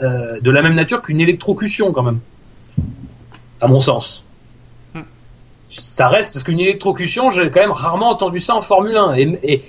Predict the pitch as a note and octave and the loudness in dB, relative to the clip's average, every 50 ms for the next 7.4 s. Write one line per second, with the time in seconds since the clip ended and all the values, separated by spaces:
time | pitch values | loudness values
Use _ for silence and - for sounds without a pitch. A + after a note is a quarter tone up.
0 | - - - B2 C3 C#3 C#3+ D3 E3+ F#3 A3+ C4 A#3 G#3 F3+ - - - - - | -20 -4 0 2 2 2 2 0 0 2 2 2 0 0 -4 -8 -14 -10 -6 -6
1 | E3+ D3+ G#3 G3 F#3+ F#3+ F#3 G#3 G3+ - A3 G3 - F#3 D#3 F3+ E3+ - F3 E3 | -2 -2 -2 -2 -2 -4 -4 -6 -2 -2 -2 0 0 -2 -4 -4 -4 -4 -4 -2
2 | F3 E3+ D#3+ D3+ C3+ B2+ B2+ D3 C3+ D3+ G#3 C4+ D4 C#4 G3+ F3 - - C#3+ B2+ | -2 0 0 0 0 0 0 0 0 2 2 4 4 4 2 0 -2 -4 -6 -6
3 | D#3 - - C#3 - - C4 B3 - E3 D3 C#3+ C#3 C3+ C3+ C3+ C3 B2 A#2+ B2+ | -8 -8 -10 -8 -4 -4 -4 -4 -4 -6 -6 -2 -2 0 0 -2 -2 -2 2 2
4 | C3 C#3+ F3 A3+ B3 A#3 E3 D3+ D#3 D3+ C#3+ C#3 C#3 C3+ C3+ C3 E3+ E3+ G3+ G3+ | 4 4 4 4 4 2 4 4 4 4 4 4 4 4 6 6 4 4 2 0
5 | - - G#3+ G3 G#3+ A3+ G#3 G3+ G3 F#3+ G3 G#3 G#3 - A3+ G#3+ F#3 - - B2+ | -2 0 0 2 2 0 2 2 2 2 2 2 0 0 0 0 0 0 2 2
6 | C3 C3 B2 A#2 A#2 - - - - D#3 C#3+ C3+ - C3+ C3 F#3 F#3+ F#3 - - | 2 2 2 2 2 0 0 0 -4 -6 -6 -2 -2 0 2 2 2 0 -4 -12
7 | C3+ - D3 D#3 G3+ A3+ - | -10 -6 -2 0 0 0 -2